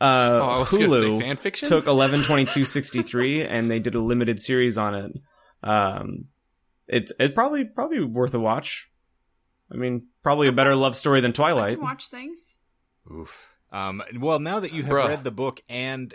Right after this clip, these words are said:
Speaker 4: h-, seen the limited series, the, do you understand why I have such a vociferous anger towards the adaptation?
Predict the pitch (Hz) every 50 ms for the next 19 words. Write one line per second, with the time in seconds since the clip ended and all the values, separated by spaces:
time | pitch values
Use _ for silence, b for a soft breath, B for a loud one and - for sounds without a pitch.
0 | _ - 131 - _ - - - - 135 131 127 123 120 113 104 101 92 87 -
1 | _ _ - - - - 101 98 95 98 104 107 104 101 90 90 80 - - 123
2 | 117 107 90 80 73 67 67 71 69 - - _ _ _ _ _ _ _ _ _
3 | _ _ _ _ _ _ _ _ _ _ _ 110 98 95 95 92 95 101 104 113
4 | 98 - 117 107 98 110 117 123 120 120 123 120 113 - - 123 113 113 110 104
5 | 104 104 104 101 101 104 104 104 - - 92 98 98 90 90 98 92 92 90 85
6 | 87 - - - 104 92 87 - - 98 92 82 78 95 90 87 - 104 95 -
7 | - 90 85 85 82 - - _ - 95 92 95 95 90 95 90 90 90 - -
8 | 101 90 85 87 90 92 92 92 90 87 87 85 92 92 - 90 85 87 90 90
9 | 87 85 82 _ _ 98 95 90 87 - 101 90 87 92 92